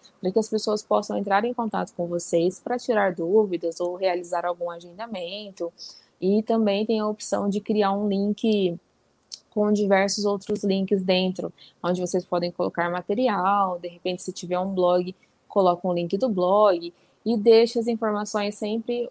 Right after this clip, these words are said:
o, o mais na mão do cliente possível. Quanto mais fácil você deixar pra ele, pra que ele possa fazer a escolha, mais fácil é pra que ele consiga entender o seu valor agregado, tá? Ele entende que você trabalha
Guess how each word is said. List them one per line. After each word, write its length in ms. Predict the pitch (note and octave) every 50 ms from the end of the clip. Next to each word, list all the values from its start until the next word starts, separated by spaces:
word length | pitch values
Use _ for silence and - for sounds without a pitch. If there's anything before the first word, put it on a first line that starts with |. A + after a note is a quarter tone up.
| -
o, 500 | - - G#3 G#3 G#3 G#3 G#3 G3 G3 G3 - -
o 40 |
mais 440 | G#3 G#3+ A#3+ C4 C#4 D#4+ E4 D4 -
na 100 | C#4 C4
mão 320 | B3 A#3+ A#3 A#3 A#3+ A#3+ A#3+
do 120 | A3+ A3+
cliente 440 | - A#3+ A3+ G#3 G3 G3+ G#3 - -
possível. 520 | _ - A3+ - - F#3 E3 D#3+ E3 E3+ E3
Quanto 220 | F3+ F3 F3 F3
mais 520 | F#3 F#3+ G#3 A3+ B3 B3+ - - - - -
fácil 340 | A3 G3 F#3 F#3+ - - F3
você 220 | F3 - - F3
deixar 420 | E3+ E3+ E3+ - - F#3 F3+ G3+ A#3+
pra 180 | - - A3+ G3+
ele, 280 | F3+ F3 F3 F3 G#3
pra 160 | - - G3 G3+
que 140 | - -
ele 80 | E3+ F3
possa 340 | - - F#3 G#3+ A3 - A3
fazer 260 | - G#3+ F#3+ F#3 F3+
a 60 | E3+
escolha, 580 | E3+ - - _ - E3 E3 E3 E3+ F#3+ A3 C#4 _ _ - - - - - - _ _ _
mais 360 | - G3 G3 G3+ A3 A3 -
fácil 400 | - G#3+ F#3+ G3 G3 - - A3
é 100 | F#3 F3+
pra 180 | F3+ - G3 F#3+
que 140 | - - G3
ele 460 | F#3+ F#3 F#3 F#3 F#3 F#3 F3+ F3+ - -
consiga 440 | G3 F#3+ F#3 - F#3+ F#3 F3+ F#3+
entender 340 | F#3+ F#3+ F#3+ G3 G3 F#3 F3
o 80 | F3 F3
seu 220 | - - F#3+ F3+
valor 280 | F3+ F3+ F3+ F3+ F3 F3+
agregado, 680 | F3+ F3 F3+ F3+ F#3+ F#3+ E3+ E3 E3 E3 - - D#3
tá? 280 | - _ F3 E3+ E3+ E3+
Ele 120 | F3 F3
entende 500 | F3 F#3 F#3 - F#3+ F#3 G3 G3+ G3 F#3+
que 140 | F#3+ - -
você 260 | F3+ F3 F3+ - F#3+
trabalha 500 | F#3 - F3+ F3 F3 E3+ E3 E3 E3+ F3